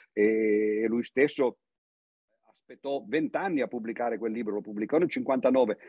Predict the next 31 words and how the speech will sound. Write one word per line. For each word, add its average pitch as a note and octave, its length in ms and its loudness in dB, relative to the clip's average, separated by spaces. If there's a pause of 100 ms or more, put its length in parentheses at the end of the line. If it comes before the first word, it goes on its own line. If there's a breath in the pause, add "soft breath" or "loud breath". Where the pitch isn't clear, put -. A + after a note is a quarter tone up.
ma A#2+ 120 -2
in A#2+ 80 2
realtà, B2 640 0
eh, A#2+ 40 -2
il G#2+ 160 -10
suo A#2 160 -6
famoso A#2+ 360 0
viaggio, G#2+ 720 0
eh, F#2+ 300 -6
sul G#2 220 -4
Beagle G#2 500 2 (200 soft breath)
attorno C3+ 460 0
al B2 100 0
mondo G#2+ 680 0
di F2+ 140 -16
cinque D3+ 420 -4
anni, G#2+ 340 -2
quelli G#2+ 240 -4
erano F#2+ 240 -4
altri F#2+ 260 -8
tempi, A2 280 0
uno G#2 180 2
partiva A#2+ 360 0
e G#2+ 40 0
tornava G#2 300 -4
cinque - 320 -4
anni G#2+ 160 -2
dopo G2+ 260 2
a F2 60 -14
casa, E2+ 340 -10
no? - 140 -20